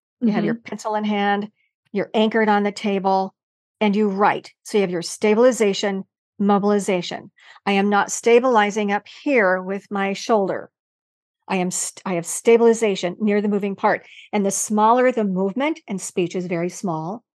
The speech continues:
Speaker 2: Mm-hmm.
Speaker 1: Okay. Swallowing isn't. <laughs> Okay. Swallowing, you know, I, I kind of envision swallowing you have your combat boots on and you're walking through
Speaker 2: <laughs>
Speaker 1: tires, you know,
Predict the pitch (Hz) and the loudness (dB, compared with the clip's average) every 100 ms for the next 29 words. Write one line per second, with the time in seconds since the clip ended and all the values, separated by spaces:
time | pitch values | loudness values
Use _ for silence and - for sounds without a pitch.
0 | _ 220 190 214 226 247 _ _ 185 208 | _ -8 -4 -2 -4 -8 _ _ -14 -8
1 | 165 175 _ _ _ - - - 220 247 | -6 -8 _ _ _ -18 -10 0 4 4
2 | 214 190 185 175 - - _ 214 - 254 | 4 2 0 -4 -12 -20 _ -8 -6 -4
3 | 262 214 330 285 220 - - - - 240 | -2 2 4 4 0 -8 -12 -8 -8 -10
4 | - - 285 311 339 311 302 - _ _ | -14 0 6 8 8 8 4 -4 _ _
5 | - 269 254 247 247 - 240 240 294 285 | -4 2 6 6 4 2 -2 0 0 2
6 | 254 240 233 269 240 220 - 214 220 247 | 0 2 4 4 2 -4 -6 4 6 6
7 | 247 247 247 240 _ _ _ _ - 240 | 4 0 -4 -8 _ _ _ _ -2 0
8 | 254 240 233 233 220 254 254 254 240 - | 2 2 2 0 0 -2 0 4 4 4
9 | 208 226 226 254 220 220 220 214 196 214 | 4 2 2 0 2 2 0 -2 0 0
10 | 202 220 196 240 202 302 196 196 190 175 | 0 -4 -2 0 2 2 2 2 2 -2
11 | 165 175 220 208 220 | -10 -6 0 4 4